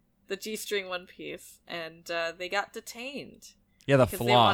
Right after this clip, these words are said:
Speaker 2: floss,
Speaker 1: to
Speaker 2: the
Speaker 1: take
Speaker 2: floss
Speaker 1: a
Speaker 2: one, the floss kind,
Speaker 1: Ye-,
Speaker 2: to be
Speaker 1: yeah,
Speaker 2: specific.
Speaker 1: the lime green <laughs> looking thing.
Speaker 2: Just for people who haven't watched Borat.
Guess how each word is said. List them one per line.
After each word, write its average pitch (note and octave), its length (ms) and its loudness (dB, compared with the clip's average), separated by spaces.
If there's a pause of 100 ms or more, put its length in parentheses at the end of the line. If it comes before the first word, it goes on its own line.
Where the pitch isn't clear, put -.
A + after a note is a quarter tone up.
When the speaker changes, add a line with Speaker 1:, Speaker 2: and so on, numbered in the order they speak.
Speaker 2:
floss, - 80 -6
Speaker 1:
to - 40 -8
Speaker 2:
the - 80 -2
Speaker 1:
take A2 120 4
Speaker 2:
floss B2+ 340 8
Speaker 1:
a A2+ 40 -2
Speaker 2:
one, G2+ 140 -2
the A#2 80 0
floss C3+ 380 6
kind, F#2+ 320 2
Speaker 1:
Ye-, - 80 2
Speaker 2:
to G2 60 -2
be G2 180 -4
Speaker 1:
yeah, G#3+ 380 2
Speaker 2:
specific. G2+ 240 -6
Speaker 1:
the G#3 180 -2
lime A3 360 2
green G3 580 -8
<laughs> - 20 -20
looking F3 680 -12
thing. - 300 -8 (300)
Speaker 2:
Just - 160 -4
for C#3+ 60 2
people C3 200 4
who A#2+ 100 2
haven't A2+ 240 4
watched G2+ 260 0
Borat. F#2+ 420 -4